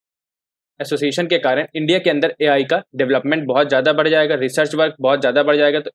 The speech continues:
एआई के अंदर पे हम बाकी देशों से research भी बोरो कर सकते हैं इस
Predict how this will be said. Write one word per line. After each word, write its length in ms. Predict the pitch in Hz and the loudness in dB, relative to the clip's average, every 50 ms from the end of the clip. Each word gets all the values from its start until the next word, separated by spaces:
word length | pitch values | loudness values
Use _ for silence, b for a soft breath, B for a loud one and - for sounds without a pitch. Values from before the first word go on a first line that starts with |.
| _ - | _ -2
एआई 220 | 147 143 139 147 143 | 0 2 2 2 0
के 240 | - 156 156 151 | -2 -2 0 0
अंदर 360 | 147 - 135 135 127 120 - 160 | -2 -2 -4 -6 -2 -2 -2 -2
पे 120 | - 135 | -2 -4
हम 140 | 135 151 - - _ _ _ _ _ _ _ _ _ _ _ - | -6 -6 -8 -10 _ _ _ _ _ _ _ _ _ _ _ 0
बाकी 360 | 147 143 143 143 202 202 185 | 0 0 0 0 0 -2 0
देशों 380 | 147 139 147 135 135 - 135 | 2 2 0 0 2 0 -2
से 220 | 127 - - 165 - - | -2 -2 -4 -8 -6 -4
research 420 | 127 131 127 - 143 135 127 - - - | -4 -4 -2 0 -2 -2 -2 -4 -8 -6
भी 100 | 147 175 | -6 -4
बोरो 320 | 151 131 123 123 127 156 185 - - | -2 -2 -2 0 0 -2 -2 -4 -2
कर 160 | 143 131 131 | -2 -2 -2
सकते 340 | - - 123 - _ - 120 | -2 -4 -6 -6 _ -10 -8
हैं 140 | 117 135 - _ - | -8 -8 -10 _ -6
इस 240 | 175 180 - - | -6 -6 -6 -8